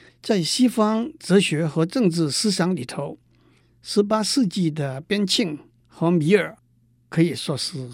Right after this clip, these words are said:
功利主义的开山鼻祖。在中国战国时代的墨子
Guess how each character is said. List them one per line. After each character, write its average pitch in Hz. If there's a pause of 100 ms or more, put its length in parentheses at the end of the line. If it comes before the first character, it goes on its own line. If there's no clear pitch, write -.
功 220
利 165
主 139
义 156
的 151
开 160
山 151
鼻 156
祖。 - (880)
在 240
中 262
国 165 (300)
战 269
国 156
时 185
代 202
的 165
墨 180
子 -